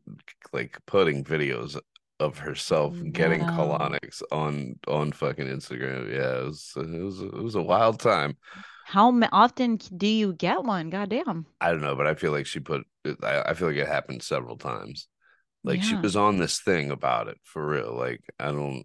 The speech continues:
Speaker 1: I don't know why, but
Speaker 2: God damn, her insides must be fucking clean.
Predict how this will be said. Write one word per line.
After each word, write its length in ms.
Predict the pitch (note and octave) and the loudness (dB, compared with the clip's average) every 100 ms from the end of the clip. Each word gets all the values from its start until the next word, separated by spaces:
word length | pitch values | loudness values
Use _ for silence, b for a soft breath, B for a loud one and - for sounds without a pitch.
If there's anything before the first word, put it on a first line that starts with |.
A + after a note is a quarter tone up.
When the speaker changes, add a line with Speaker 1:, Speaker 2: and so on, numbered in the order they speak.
| - | -10
Speaker 1:
I 80 | C2+ | -8
don't 140 | C2 | -6
know 120 | C2 | -6
why, 420 | B1 C2+ C2 C2 | -2 0 2 0
but 40 | B2 | -2
Speaker 2:
God 280 | F3 G#3+ E3+ | 0 0 0
damn, 280 | D#3+ G#3+ A3 | -2 2 2
her 160 | E3+ | 2
insides 480 | E3+ F3+ - E3+ E3+ | -2 -2 -4 -4 -4
must 260 | F3 E3+ - | -8 -10 -6
be 180 | F3 E3 | -4 -4
fucking 920 | - - - F#3 - F3+ D3+ D3+ D#3+ b b b b _ _ _ _ _ | -6 -18 -8 -6 -4 -6 -6 -8 -12 b b b b _ _ _ _ _
clean. 580 | - E3+ F#3 G#3 E3+ | -10 -6 -2 -2 -4